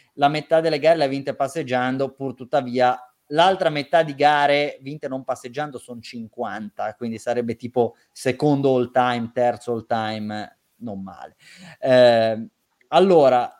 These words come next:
come è cambiato nel corso degli anni? Oggi sembra veramente un pilota super riflessivo, aspetta che la gara venga da lui,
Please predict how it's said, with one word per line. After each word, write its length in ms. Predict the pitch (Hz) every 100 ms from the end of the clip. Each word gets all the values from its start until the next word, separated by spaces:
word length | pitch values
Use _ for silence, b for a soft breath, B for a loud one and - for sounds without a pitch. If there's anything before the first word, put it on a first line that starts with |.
| _ _ _ _
come 240 | - 202 233
è 20 |
cambiato 460 | 214 151 165 185
nel 200 | 190 139
corso 300 | 123 143 -
degli 220 | 139 120 117
anni? 300 | 113 113 113
Oggi 300 | 135 160 156
sembra 500 | - - 120 117 113
veramente 480 | 117 113 120 127
un 140 | 131 123
pilota 460 | 127 123 127 123
super 300 | 113 - 143
riflessivo, 880 | 131 127 135 123 - 139 139 139 139 -
aspetta 640 | 208 - - 135 135 139
che 100 | -
la 120 | 127 120
gara 260 | 123 123
venga 260 | 120 123 120
da 100 | 113
lui, 420 | 120 127 127